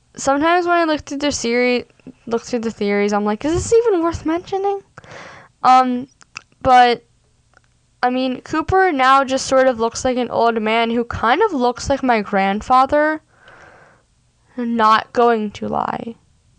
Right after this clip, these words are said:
He looks like my grandfather. But, I mean, I have my own personal theories about,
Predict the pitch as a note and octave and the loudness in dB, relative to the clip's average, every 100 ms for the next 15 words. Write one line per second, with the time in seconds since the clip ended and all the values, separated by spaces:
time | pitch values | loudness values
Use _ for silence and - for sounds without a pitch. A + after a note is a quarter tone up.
0 | _ _ _ _ _ _ _ _ - - | _ _ _ _ _ _ _ _ -10 -4
1 | A3+ G#3 - - G3+ G#3 G3 G3 G3 G3+ | -2 -2 -2 -4 -2 -4 -2 -4 -4 -8
2 | - - - - _ _ _ _ _ - | -16 -18 -20 -20 _ _ _ _ _ -20
3 | - - _ _ _ _ A#3+ A#3 A3+ A3 | -20 -20 _ _ _ _ -4 0 2 0
4 | - _ _ _ _ _ C4 C4 C4+ C4+ | -6 _ _ _ _ _ -4 -4 -4 -4
5 | A#3+ - _ _ _ _ _ - C4 C4+ | -8 -12 _ _ _ _ _ -4 -2 -2
6 | D#4 D#4+ D4 C#4 A3+ A3 A#3 A#3 - A#3 | -2 -2 -2 -2 -2 -2 -2 -4 -6 -6
7 | - A#3 G#3+ G#3+ G#3 G#3 G#3+ G#3 G#3+ G3+ | -4 -4 -4 -4 -4 -2 -2 -4 -6 -4
8 | G#3 G3+ G3 | -2 0 -2